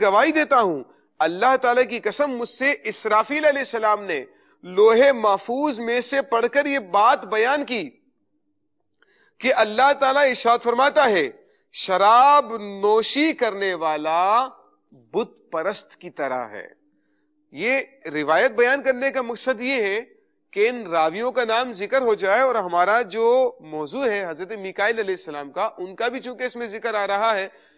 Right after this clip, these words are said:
اسی لیے اس روایت کو بیان کر دیا جائے، اور مزید اس روایت کے اندر جو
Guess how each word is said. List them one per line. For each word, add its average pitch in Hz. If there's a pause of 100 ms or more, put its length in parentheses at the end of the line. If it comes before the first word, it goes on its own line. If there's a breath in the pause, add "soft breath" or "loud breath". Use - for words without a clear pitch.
(180 soft breath)
اسی 254
لیے 311
اس -
روایت 214
کو 262
بیان 180
کر 190
دیا 247
جائے، 196 (280 soft breath)
اور 208
مزید 214
اس 269
روایت 202
کے 277
اندر 226
جو 196